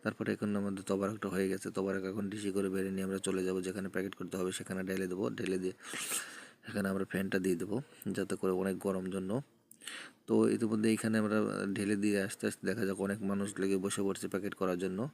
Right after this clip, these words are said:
কারণ এখানে যেহেতু সময় এখন একদম অল্প, অনেক রাত হয়ে আসছে, আহ, সেই কারণে আমরা অনেকজন বসে পড়ছি এখন প্যাকেট করার জন্য। তো already প্যাকেট করে প্রায় শেষের দিক। তো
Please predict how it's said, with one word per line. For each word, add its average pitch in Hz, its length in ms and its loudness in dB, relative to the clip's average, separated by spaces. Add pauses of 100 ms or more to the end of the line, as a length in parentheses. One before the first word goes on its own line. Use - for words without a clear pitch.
(440)
কারণ 98 240 -2
এখানে 98 260 0
যেহেতু 98 200 0
সময় 98 320 0
এখন 95 200 -2
একদম 95 340 0
অল্প, 120 520 -2
অনেক 101 260 -6
রাত 90 260 0
হয়ে 95 220 0
আসছে, 101 320 -2
আহ, - 1300 -4
সেই 101 240 2
কারণে 98 300 0
আমরা 95 160 0
অনেকজন 95 360 0
বসে 98 200 0
পড়ছি 98 280 -2
এখন 98 160 -4
প্যাকেট 98 280 -4
করার 92 260 -2
জন্য। 95 260 -4
তো 98 160 0
already 98 260 0
প্যাকেট 98 300 -2
করে 104 160 -2
প্রায় 101 200 0
শেষের 98 360 0
দিক। 101 180 2 (920)
তো 92 360 2